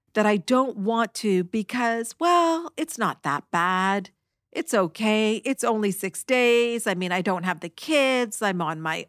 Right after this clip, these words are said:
own here. Like, there's so many pluses. Oh, I don't want to seem high maintenance. And here's another part to the story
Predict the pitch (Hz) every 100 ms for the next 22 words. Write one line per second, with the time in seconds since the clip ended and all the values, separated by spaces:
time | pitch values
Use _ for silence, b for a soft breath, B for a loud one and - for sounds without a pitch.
0 | - 285 269 269 254 240 - 262 240 233
1 | 233 214 196 233 233 - 294 277 226 190
2 | - - 170 - 101 92 - b b b
3 | b b b - 269 247 208 233 220 226
4 | 202 196 - 185 170 170 165 175 247 285
5 | 214 262 269 269 - - - _ _ _
6 | _ _ _ _ _ _ _ _ _ _
7 | _ _ _ _ _ _ _ _ _ _
8 | _ 233 226 277 294 277 226 214 208 -
9 | 170 156 - 160 147 - 147 131 160